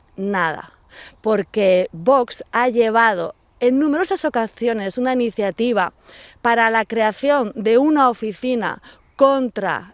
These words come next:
el fraude en el reetiquetado, y el P P siempre ha votado en contra. ¿Y esto del reetiquetado qué significa? Pues significa que desde el P P de Andalucía, y por tanto también desde el gobierno de la nación, aunque sea socialista,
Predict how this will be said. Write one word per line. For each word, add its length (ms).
el 500
fraude 960
en 160
el 160
reetiquetado, 1040
y 100
el 80
P 160
P 240
siempre 400
ha 40
votado 360
en 80
contra. 400
¿Y 120
esto 220
del 160
reetiquetado 720
qué 120
significa? 640
Pues 160
significa 580
que 200
desde 520
el 100
P 220
P 180
de 60
Andalucía, 920
y 60
por 160
tanto 220
también 240
desde 160
el 100
gobierno 340
de 60
la 80
nación, 380
aunque 240
sea 140
socialista, 680